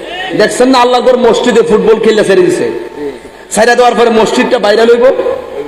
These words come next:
এরা নিজেরা ভাইরাল হইব, এরপর এরপর লাস্টে কইব, "না, আসলে এটা, এটা ঠিক না", এই গোড়ায় ফেলাইবে। এরা ভাইরালের দান্দায় দেশে নামছে, এরা ডলার পায়, ডলার। আপনারা তো জানেন না,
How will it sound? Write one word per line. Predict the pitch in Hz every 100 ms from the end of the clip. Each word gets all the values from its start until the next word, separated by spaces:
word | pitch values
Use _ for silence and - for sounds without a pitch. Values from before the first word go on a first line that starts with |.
| 143 131 -
এরা | 185 202
নিজেরা | 226 220 226
ভাইরাল | 208 220 233
হইব, | 240
এরপর | 240 202 175 214
এরপর | 208 214 196
লাস্টে | 196 196 214
কইব, | 208 196 196 - - -
"না, | 165 160
আসলে | 156 202 214
এটা, | 196 170 135 -
এটা | 165 165
ঠিক | 170 214 -
না", | 202 240 247 196 - - - - -
এই | 127 - - -
গোড়ায় | 143 165 165
ফেলাইবে। | 151 135 127
এরা | 135 156
ভাইরালের | - 131 156 175 185
দান্দায় | 165 160 160
দেশে | 151 151 143
নামছে, | 135 127 113 85 - - - - 190 254 311 339 339 - -
এরা | 165 196
ডলার | 208 208 220
পায়, | 220 214
ডলার। | 208 208 220 214 180 - - - - - - - -
আপনারা | 151 - 196
তো | 185
জানেন | 175 208 220
না, | 233 226 190